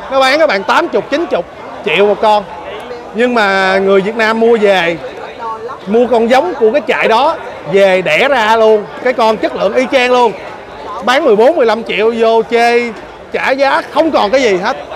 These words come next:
Thì các bạn thấy có bất công không? Quá là bất công, cái đó là nó nằm ở cái tư duy ha. Thì chúng ta nên đổi cái tư duy để mà chúng ta có thể sánh ngang với lại người ta.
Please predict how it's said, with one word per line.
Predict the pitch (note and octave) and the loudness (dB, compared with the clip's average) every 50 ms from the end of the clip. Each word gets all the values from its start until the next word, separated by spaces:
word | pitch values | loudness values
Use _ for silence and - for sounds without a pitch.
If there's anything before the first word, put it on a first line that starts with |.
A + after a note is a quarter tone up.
| - - - - | -16 -14 -8 -6
Thì | F#3 F#3+ | -4 -2
các | G#3+ A#3+ | -2 0
bạn | G3 F3+ G#3 G#3+ | 0 0 -2 -2
thấy | A3 B3+ | -2 0
có | D#4 D#4 | 2 2
bất | D4 D4 C4+ - | 2 0 0 0
công | B3 G#3+ A3 A3+ | -2 0 0 0
không? | A3 G#3 F3+ - - - - - - D#3 | -2 -2 -4 -8 -14 -16 -16 -12 -6 -2
Quá | G3+ A#3 C4+ D#4+ F4 F4 | 0 2 2 2 2 0
là | D4 F#3+ | 0 0
bất | E3+ - - | 0 -2 0
công, | A3+ G#3 G#3+ G#3+ | -2 -2 0 0
cái | B3 B3 | 0 2
đó | B3+ C4 | 2 2
là | B3 G#3+ F#3 | 2 2 0
nó | G3+ | 0
nằm | A3 G#3 F3 F#3 | -2 -2 -2 -2
ở | F#3+ | -2
cái | G#3 - B3+ | -2 -2 0
tư | B3+ A3+ | 0 0
duy | A3 G3+ A3 G#3+ G#3 G3 - - - - - - - | 2 2 2 2 2 0 -4 -10 -16 -20 -20 -10 -6
ha. | F#3 G3+ G3+ F#3+ | -4 -2 -2 -4
Thì | E3+ - E3+ | -4 -8 -8
chúng | A3+ B3 | -4 -2
ta | A3 | 0
nên | G#3 G#3 G#3+ G#3 | 2 2 2 0
đổi | - C#3 C3 E3 A#3+ B3+ | 0 0 0 0 2 2
cái | C#4 | 0
tư | C4+ A#3 G#3 | 0 0 0
duy | G#3 G#3 G3+ G3+ G3+ F#3 | 2 2 2 2 2 0
để | F3+ D3+ G#3 A3+ | 0 -2 -2 -2
mà | G#3 E3 | -2 -4
chúng | A3 A#3 | -4 -2
ta | A3+ G3+ | -2 0
có | G3 A3+ | 0 -2
thể | - E3 E3 G3 A3 A3+ G3+ - - E3 - - - F#3 - - - - - - - - - - - - - - - - - - B4+ C5+ C#4+ C#4+ D5+ D5+ - - - - - - - - F#4+ - - | -4 -2 -2 -2 -2 -4 -6 -10 -12 -14 -12 -12 -12 -12 -12 -12 -14 -14 -14 -14 -14 -12 -12 -10 -10 -10 -10 -10 -8 -8 -8 -8 -8 -8 -6 -4 -4 -4 -4 -6 -8 -8 -8 -8 -8 -8 -8 -8 -10
sánh | - - C4+ - C#4+ F#4 F#4 F4+ E4 | -8 -6 -2 0 2 2 2 2 2
ngang | D4+ C4 A#3+ A#3 B3 B3 | 2 2 2 2 0 2
với | B3+ C4+ | 2 2
lại | B3+ A3+ A3 G#3+ G#3+ | 2 2 0 0 0
người | G#3+ G3+ | 0 0
ta. | F#3+ G#3 G#3+ G#3 G3+ | 0 0 0 0 -2